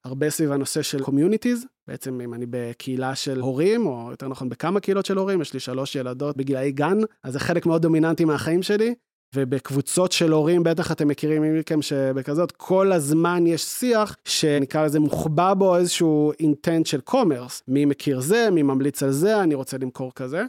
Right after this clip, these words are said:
אז זה הרבה מהנושא של פייסבוק, כמובן שהרבה מהקומיוניטיז האלה הם סביב הוביז, לא יודע מה, סנובורדינג, אופניים, משחקי קופסה, המון המון מההתנהגות שגם ככה קיימת בפלטפורמה היא סביב קומרס.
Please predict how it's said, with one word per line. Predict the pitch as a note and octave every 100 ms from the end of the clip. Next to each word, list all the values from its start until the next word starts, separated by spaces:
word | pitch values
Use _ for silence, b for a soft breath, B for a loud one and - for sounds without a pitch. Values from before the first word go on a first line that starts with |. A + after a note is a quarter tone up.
| -
אז | D3
זה | C#3+
הרבה | F3+ F3 E3+ E3
מהנושא | D3+ C#3+ C#3+
של | C#3+
פייסבוק, | - F#3+ G#3+ F#3+
כמובן | C#3+ D3
שהרבה | D3 C3+ C#3
מהקומיוניטיז | C#3 C#3+ C#3+ C#3+ B2+
האלה | B2
הם | B2
סביב | - C#3 A#2
הוביז, | - F3+ F3+ G3+ G3 G3+ _ _
לא | -
יודע | -
מה, | -
סנובורדינג, | - - F#3 G3+ F#3 F#3+ F#3 F3+ F3+ F3 E3
אופניים, | C#3+ C#3 C#3+ E3+ F#3 F#3 F#3 F#3 F#3 F3+ F3+ F3+ E3+
משחקי | - D3 D#3
קופסה, | - C#3+ - E3+ F3 F3+ - _ _ _
המון | C#3 E3+ G#3+ A3
המון | F#3+ F3+ F#3+
מההתנהגות | F3 D3 D#3 D3 D3 F3+
שגם | D#3 C#3
ככה | E3 D#3+
קיימת | D#3+ C#3+ C#3
בפלטפורמה | B2 C#3 - D#3 D3 D3
היא | C3+
סביב | - B2+ C3 B2+
קומרס. | B2+ B2+ - C3+